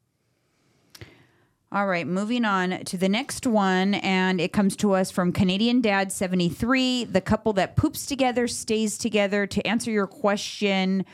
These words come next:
we're like you guys. We talk about what our bodies are doing.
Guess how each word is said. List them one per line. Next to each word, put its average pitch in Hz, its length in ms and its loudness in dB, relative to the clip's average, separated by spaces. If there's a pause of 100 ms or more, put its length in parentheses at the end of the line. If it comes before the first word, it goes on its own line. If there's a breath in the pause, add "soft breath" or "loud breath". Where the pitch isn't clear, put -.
(480 loud breath)
we're 208 800 2
like 170 340 0
you 233 180 0
guys. 226 400 0
We 180 120 2
talk 185 320 0
about 170 280 0
what 165 160 0
our 151 140 0
bodies 175 540 -2
are 151 120 0
doing. 220 880 2